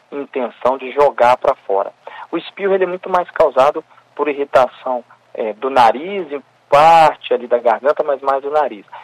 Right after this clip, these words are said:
Já a tosse, ela pode ser causada por várias, vários motivos, né? Ela pode ser causada pela própria inflamação da garganta, da, da faringe ou da laringe, e aí gera ali, ó, um edema, uma irritação que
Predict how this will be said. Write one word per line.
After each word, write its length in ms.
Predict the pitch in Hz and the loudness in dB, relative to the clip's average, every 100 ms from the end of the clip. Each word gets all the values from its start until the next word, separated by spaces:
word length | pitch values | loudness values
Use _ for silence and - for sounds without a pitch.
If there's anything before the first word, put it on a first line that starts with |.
| _ | _
Já 280 | 123 151 190 | 0 4 6
a 40 | 156 | 4
tosse, 440 | - 165 202 - | 4 4 4 4
ela 140 | 156 147 | 2 4
pode 160 | 139 - | 2 0
ser 80 | - | 0
causada 300 | 131 127 123 | 2 2 0
por 220 | 131 117 | -4 0
várias, 320 | 120 117 113 - _ _ - | 2 2 0 -6 _ _ 0
vários 300 | 127 147 151 | 2 2 -2
motivos, 500 | 135 - 110 98 98 | -8 -8 -10 -10 -6
né? 160 | 123 - _ - - | -6 -6 _ -10 -2
Ela 140 | 120 | 0
pode 220 | - 123 | 0 -2
ser 80 | - | -2
causada 460 | - 120 117 117 110 _ _ - | 0 2 4 2 0 _ _ -2
pela 160 | 120 | 0
própria 340 | - 139 - 147 | 2 0 0 -6
inflamação 760 | - 139 127 113 - - 131 | -2 0 2 0 -2 -2 0
da 100 | 127 | 2
garganta, 960 | 113 104 - - 123 143 139 127 - 110 _ - _ | 2 0 -2 -2 0 0 -2 -2 0 0 _ -20 _
da, 200 | 120 113 - | 2 2 2
da 140 | 117 | 0
faringe 760 | - 113 104 110 135 139 127 120 | 2 2 2 -4 -10 -8 -6 -2
ou 100 | 117 | 2
da 120 | 113 | 4
laringe, 680 | 110 107 101 123 165 185 269 - - - | 2 0 -6 -10 -8 -8 -12 -16 -20 -6
e 100 | 120 | -2
aí 220 | 113 123 _ _ - | -2 -4 _ _ -20
gera 400 | 120 113 120 117 | -12 0 2 2
ali, 280 | 110 120 117 _ _ _ | 0 -8 -14 _ _ _
ó, 140 | - - - | -8 -6 -6
um 120 | 117 | -8
edema, 920 | 110 - 117 135 131 120 113 110 113 - _ _ | -8 -10 -8 -6 -6 -4 0 2 2 0 _ _
uma 160 | - 127 | -4 -4
irritação 680 | 117 131 120 110 - 123 127 | -4 0 0 0 0 0 0
que 280 | - 123 | -4 -16